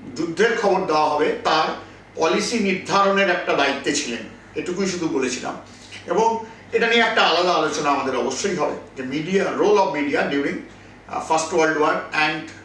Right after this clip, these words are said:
Second World War। তো সেই আলোচনাটাকে বাদ, বাদ রেখেই যেটা বলতে পারি, সেটা হচ্ছে যে, আহ, দ্বিতীয় বিশ্বযুদ্ধ শেষ হওয়ার আগে ওই হিটলারের একজন প্রচার সচিব ছিলেন,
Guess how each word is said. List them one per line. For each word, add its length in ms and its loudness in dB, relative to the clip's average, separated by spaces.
Second 300 -4
World 200 -2
War। 120 -2
তো 280 2
সেই 280 2
আলোচনাটাকে 500 0
বাদ, 300 2
বাদ 300 2
রেখেই 460 2
যেটা 220 2
বলতে 300 -4
পারি, 180 -6
সেটা 180 -2
হচ্ছে 260 0
যে, 280 2
আহ, 640 0
দ্বিতীয় 380 2
বিশ্বযুদ্ধ 560 2
শেষ 280 0
হওয়ার 240 2
আগে 320 -2
ওই 180 -6
হিটলারের 360 2
একজন 360 2
প্রচার 320 4
সচিব 380 -2
ছিলেন, 260 -4